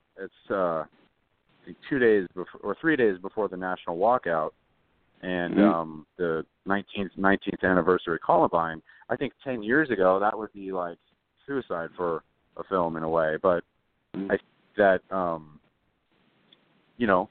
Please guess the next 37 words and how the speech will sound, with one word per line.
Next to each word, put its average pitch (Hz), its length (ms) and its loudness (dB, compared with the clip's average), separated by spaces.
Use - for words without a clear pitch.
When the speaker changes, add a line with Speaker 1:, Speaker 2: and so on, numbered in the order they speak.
Speaker 1:
we 101 180 -4
wanna 120 220 4
be 107 100 -2
part 110 240 2
of 101 120 -2
that 98 200 -2
conversation. 92 600 -12
We 95 120 -8
want 101 280 -8
to, 90 260 -6
you 101 160 -2
know, 85 80 0
we 92 160 2
wa-, 117 160 4
how 120 160 4
can 110 320 -6
we 104 160 -8
help 101 280 -2
with 87 120 -12
this 85 120 -8
film 87 240 -6
and, 85 260 -12
and, 82 340 -10
and 82 160 -12
doing 95 280 4
that? 69 240 -10
And, 87 240 0
uh, 87 260 6
you 113 100 -2
know, 87 240 0
uh, 85 420 0
I 95 100 -8
think 107 160 -6
it's 98 120 -6
important. 98 480 -2
Uh, 87 60 -14
Speaker 2:
Mm-hmm. 82 480 -2